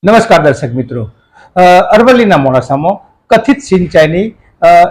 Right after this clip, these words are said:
નકલી કચેરીની જ્યારે, અ, ક-, તપાસ માટેની એક કમિટી પણ નિમાઈ ચૂકી છે અને, અ, જ્યારે અધિકારીઓને પૂછીએ ત્યારે એકબીજાના જવાબો, અ, વિપરીત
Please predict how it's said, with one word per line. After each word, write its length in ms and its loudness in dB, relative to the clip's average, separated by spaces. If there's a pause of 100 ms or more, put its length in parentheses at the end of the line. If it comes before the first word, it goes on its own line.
(120)
નકલી 320 0
કચેરીની 640 -2
જ્યારે, 420 0 (260)
અ, 160 2 (340)
ક-, 220 4
તપાસ 420 0
માટેની 380 0
એક 360 -6
કમિટી 340 -8
પણ 140 -10
નિમાઈ 340 -4
ચૂકી 300 -12
છે 260 -12 (300)
અને, 300 -2 (320)
અ, 40 0 (600)
જ્યારે 180 -2
અધિકારીઓને 480 0
પૂછીએ 360 -6
ત્યારે 200 -2
એકબીજાના 680 -4 (440)
જવાબો, 560 -2 (300)
અ, 40 -14 (540)
વિપરીત 320 -2